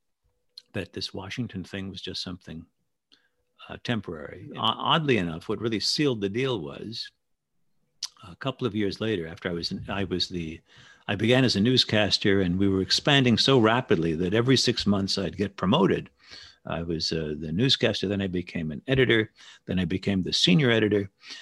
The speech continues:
And, um, I came home one day and I told my wife, I said, "Jane, um,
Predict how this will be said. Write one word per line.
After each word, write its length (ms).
And, 360
um, 380
I 100
came 300
home 180
one 160
day 200
and 100
I 80
told 320
my 160
wife, 420
I 60
said, 180
"Jane, 380
um, 220